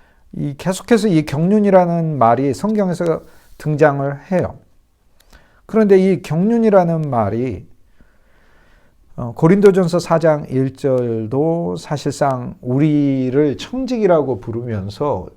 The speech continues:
이 경륜의 일을 맡은 자라고 얘기를 합니다. 하나님의 경륜의 일을 맡은 자. 만세로부터 우리에게 나타난 하나님의 경륜이 있는 거예요. 그런데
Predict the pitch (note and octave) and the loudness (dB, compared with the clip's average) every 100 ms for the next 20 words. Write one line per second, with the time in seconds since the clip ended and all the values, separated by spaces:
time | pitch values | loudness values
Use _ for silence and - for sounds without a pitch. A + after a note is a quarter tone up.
0 | _ D#3 F#3+ G3+ - A2 C3+ F#3+ C#4 C4+ | _ -2 -2 -4 -10 -8 -6 -6 -6 -6
1 | A#3+ G3 - C3+ C#3+ D3 G2 - D3+ D#3 | -4 -6 -4 -2 -2 -4 -6 -10 -8 -2
2 | C3 A2+ A2+ B2+ G2 G#2 C3+ C#3 D3+ G#2+ | -2 -2 -4 -6 -8 -10 -12 -10 -10 -10
3 | E2+ G#2+ D#3 G3+ F#3+ F3 F3 E3+ - A2 | -14 -14 -6 -4 -4 -6 -8 -10 -12 -10
4 | D3 D3+ D3+ D3+ B2+ G#2 A#2+ A2 - - | -8 -8 -8 -8 -8 -8 -8 -12 -12 -14
5 | G2+ G#2 - _ _ _ _ _ _ _ | -14 -16 -20 _ _ _ _ _ _ _
6 | _ _ _ - C3 E3+ G3 G3 F3 D#3+ | _ _ _ -2 0 2 2 2 2 -2
7 | - D#3+ D#3 - C3 D3 D3+ C#3 B2+ G#2 | -4 -4 -4 -2 0 2 2 0 0 -2
8 | A#2 A#2+ B2 D3+ E3+ D#3 C3+ B2 F#2+ A#2+ | -2 -6 -6 -4 -4 -4 -6 -10 -8 -6
9 | C#3 D3+ A#2 G#2 G2 - - D#3 D3+ C#3+ | -4 -4 -4 -6 -8 -12 -10 -8 -4 -4